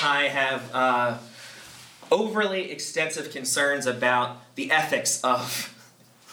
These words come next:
not producing your own children, right? How are you gonna do domestic infant adoption,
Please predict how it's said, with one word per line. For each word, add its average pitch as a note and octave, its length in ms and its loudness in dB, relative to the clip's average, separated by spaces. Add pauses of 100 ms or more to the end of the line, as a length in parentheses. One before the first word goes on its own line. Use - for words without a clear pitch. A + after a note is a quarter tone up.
(240)
not D#3 240 2
producing C#3+ 380 -4
your A#2+ 140 -2
own B2+ 120 0
children, A2+ 460 0
right? E3 240 2 (200)
How D#3+ 100 4
are E3 60 2
you D#3 80 0
gonna D#3 180 0
do D3 60 -4
domestic C#3 420 -2
infant C#3+ 200 0
adoption, B2+ 640 0